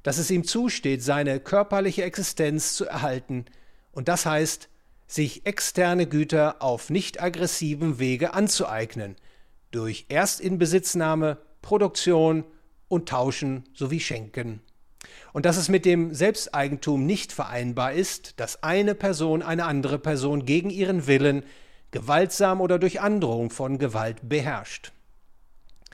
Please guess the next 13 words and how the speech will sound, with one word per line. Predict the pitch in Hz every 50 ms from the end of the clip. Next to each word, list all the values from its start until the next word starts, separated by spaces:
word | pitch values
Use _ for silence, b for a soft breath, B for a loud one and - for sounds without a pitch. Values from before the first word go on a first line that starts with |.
| b b b b b b b b
Die | - 131
Idee | 131 127 160 185
der | 208 214 196
Freiheit | - - 165 165 160 165 175 180 165
bedeutet | - 143 147 147 147 - 123 123
im | 120 -
Kern | - 147 151 160 175
den | 156 156 151
unbedingten | 151 175 185 208 202 190 185 185 190 196 185 185
Respekt | 190 175 180 - - - - 151 143 143 -
vor | - - 185
dem | 165 160
Eigentum | - 123 131 131 139 147 135 - 151 143 135 139 131